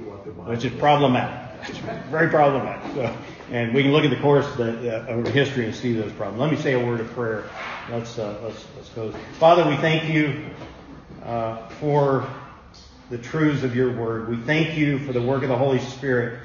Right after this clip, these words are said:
Speaker 2: These things we've been talking about today, that you do that within us. You open our eyes to be able to see and to receive and change our hearts, uh, so that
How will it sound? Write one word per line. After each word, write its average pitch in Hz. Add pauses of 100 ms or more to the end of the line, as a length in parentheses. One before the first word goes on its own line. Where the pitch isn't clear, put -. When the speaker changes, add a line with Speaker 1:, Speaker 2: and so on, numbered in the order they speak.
(280)
Speaker 2:
These 147
things 151
we've 135
been 127
talking 143
about 127
today, 127 (380)
that 135
you 180
do 170
that - (540)
within 139
us. - (540)
You 156
open 165
our 139
eyes 143
to 131
be 135
able 127
to 120
see 143 (340)
and 120
to 127
receive 123 (140)
and 123
change 139
our 123
hearts, 139 (360)
uh, 117
so 156
that -